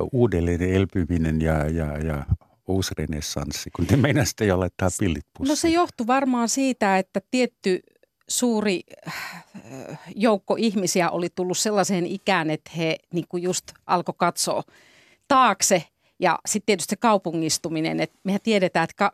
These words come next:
Speaker 2: kaupunkimuutto merkitsi jonkinlaista nostalgiaa myös sinne niinku menneisyyteen maaseudulle. Et siinä oli varmaan
Speaker 1: Niin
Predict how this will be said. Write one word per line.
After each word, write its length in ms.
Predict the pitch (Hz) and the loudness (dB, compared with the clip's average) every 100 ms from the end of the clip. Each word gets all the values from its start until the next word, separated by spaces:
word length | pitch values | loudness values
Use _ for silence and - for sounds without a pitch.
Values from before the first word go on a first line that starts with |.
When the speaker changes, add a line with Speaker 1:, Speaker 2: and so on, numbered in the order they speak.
| _ | _
Speaker 2:
kaupunkimuutto 920 | 233 220 170 160 180 175 190 190 - | 0 2 -2 -4 -4 -2 -2 -2 -2
merkitsi 500 | 170 175 180 165 - | 0 -2 -2 -6 -4
jonkinlaista 520 | 165 156 165 160 - | -4 -4 -2 -2 -2
nostalgiaa 720 | 180 175 - 170 170 139 139 147 | -4 -4 -2 -4 -4 -6 -4 -4
myös 320 | 143 131 - | -2 -2 -2
sinne 200 | 135 151 | -4 -6
niinku 240 | 156 - | -8 -6
menneisyyteen 720 | 170 170 160 151 - 151 165 156 | -4 -2 -2 -4 -6 -6 -6 -4
maaseudulle. 800 | 165 151 - 156 151 147 - - - - - | -2 -2 -2 -4 -6 -8 -8 -8 -10 -20 -14
Et 100 | - | -2
siinä 200 | - 240 | 2 4
oli 160 | 285 233 | 4 4
varmaan 420 | 233 226 196 175 | 2 2 2 0
Speaker 1:
Niin 80 | - | 2